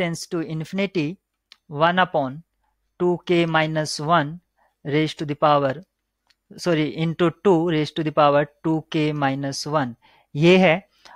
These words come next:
और अगर मैं k tends to infinity कर देता हूँ तो ये यहाँ पर क्या आएगा, ये infinity into two raised to the power infinity। तो finally क्या है, infinity आएगा और one upon infinity, अ, ये ज़ीरो हो रहा है।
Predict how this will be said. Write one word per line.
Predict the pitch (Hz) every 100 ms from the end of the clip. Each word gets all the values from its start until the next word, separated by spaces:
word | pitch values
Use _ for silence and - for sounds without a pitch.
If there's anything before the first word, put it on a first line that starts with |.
| - -
और | 160 156 160 160
अगर | - 170 185 185
मैं | 185 170 165 -
k | 180 180
tends | 175 165 - -
to | 165 160
infinity | 156 151 170 165 165
कर | 156 160
देता | 160 -
हूँ | 147 143 -
तो | 160
ये | 160 156
यहाँ | 156 151 151 156
पर | 156
क्या | 165 156
आएगा, | 143 135 220 _ _ _ -
ये | 147 151 -
infinity | 147 143 170 190 190 156 196 _ _ -
into | 147 147 156
two | 156 - 165 165
raised | 160 147 156
to |
the | 151
power | 151 143 151 151
infinity। | 151 - 170 151 139
तो | 156
finally | - 156 147 156 156 156 151 _ -
क्या | 160 160
है, | 135 143 -
infinity | 151 143 160 156 170
आएगा | 139 139
और | 151 147
one | 143 147
upon | 143 151 143 143
infinity, | 139 - 165 165 143 - _ _ - - 143
अ, | 139 139
ये | 147 156
ज़ीरो | 135 156 170
हो | 170 147
रहा | 135
है। | 175